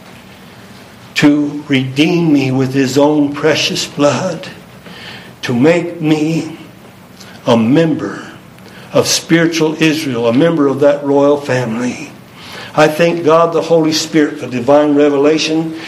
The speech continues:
because God's the only one who can reveal this. We have the honor, God's preachers have the honor of preaching his gospel to you,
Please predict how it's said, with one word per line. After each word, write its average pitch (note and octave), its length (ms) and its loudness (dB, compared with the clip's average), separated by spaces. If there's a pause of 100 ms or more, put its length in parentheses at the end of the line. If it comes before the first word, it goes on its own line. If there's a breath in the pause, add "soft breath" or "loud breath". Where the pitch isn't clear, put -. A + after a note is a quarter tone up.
(120)
because C#3+ 420 2
God's D#3+ 420 2
the C#3+ 80 2
only D#3+ 220 4
one D#3+ 200 4
who D3+ 100 2
can D3 140 2
reveal C3+ 460 0
this. - 680 -8 (360 loud breath)
We E3+ 180 4
have E3 300 2
the D#3+ 100 2
honor, C3+ 540 2
God's E3+ 340 2
preachers E3 460 -2
have D3 200 4
the C#3+ 80 0
honor D3+ 560 2 (220 loud breath)
of C#3 240 -2
preaching F3 400 2
his C3+ 220 0
gospel D3+ 520 2
to D3 160 0
you, B2+ 480 -2